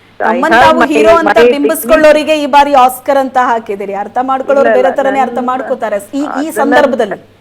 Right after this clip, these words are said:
Speaker 2: ನೋ-, ನೋಡಿ, ಟೂ ಪ್ಲಸ್ ಟೂ ಅನ್ನೋದು ಫೋರ್ ಬಿಟ್ಟು ಫಾರ್ಟಿನೂ ಮಾಡುವಂತ ಜನಾನೇ ಈಗ, ಆ, ಹೆಚ್ಚಾಗಿದ್ದಾರೆ.
Speaker 1: ಹ್ಮ್, ಹ್ಮ್.
Speaker 2: So ಅದಕ್ಕೆಲ್ಲ ನಾನು ಉತ್ತರ ಕೊಟ್ಕೊಂಡು ಕೂತ್ಕೊಂಡ್ರೆ ನನಗೆ ಬೇರೆ ಏನು ಮಾಡಕ್ಕೆ
Speaker 1: ಅಲ್ಲ, ಈ
Speaker 2: ಲೈಫಲ್ಲಿ
Speaker 1: ಲೈನ್ಸ್ ದರ್ಶನ್ ಕಡೆನೇ ಟರ್ನ್ ಆಗ್ತಿದೆ, but still ನಾನು ಅದಕ್ಕೇನ್ ಆನ್ಸರ್ ಮಾಡಲ್ಲ, ನೀವ್ ಹೆಂಗಾದ್ರೂ ಅರ್ಥ ಮಾಡ್ಕೊಳ್ಳಿ ಅಂತಿದ್ದೀರಿ.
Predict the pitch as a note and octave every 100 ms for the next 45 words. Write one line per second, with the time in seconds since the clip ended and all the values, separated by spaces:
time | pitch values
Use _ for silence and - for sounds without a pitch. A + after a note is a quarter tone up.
0 | G3+ G3+ G3 F#3+ F#3 A3+ A3 F#3 G#3 A3+
1 | A#3 A3+ - A3+ A3 G#3+ A3 A3 A3+ G#3+
2 | G#3 A3 G#3 G#3+ G#3+ A3+ F#3 G3+ A3+ A3
3 | A3 G3+ F#3+ F#3+ F#3 F#3 G3 F#3 F3 F3
4 | F#3 F#3+ G3 F#3 E3+ E3 D3+ - F3 E3
5 | D#3+ F#3 F#3+ G#3 F3+ G3 E3 D#3+ A#3 -
6 | A#3+ A#3 A3+ A3+ A3+ G3 A#3 B3 B3+ B3
7 | A#3 A3+ A3 A3 G#3+ G#3 G3+ G3 G3 F3+
8 | F#3+ - G#3+ G#3+ G3 F#3+ - G3 F#3+ F#3+
9 | F#3+ F#3+ - G3+ F#3 G3 F3+ E3+ F3 F3+
10 | E3+ F3 E3+ E3 F#3 F#3+ F#3+ F#3+ G3+ G3
11 | F#3 F#3+ G3 F3 F3+ C4 D4+ D4 D4 E4+
12 | G4 G4+ G#4 D4 C4+ F#4 F#4 F#4 F4 F4+
13 | F4+ D4 D#4 E4 D4 - D#4 D#4 D#4 -
14 | - E4 G4 F#4 D4+ D#4 F4+ E4+ D4+ D#4
15 | D4+ C#4 D4 D#4 D4 A#3+ C#4+ D#4 D4+ C#4+
16 | C4+ B3+ B3 A#3 A3+ A3 G3+ F#3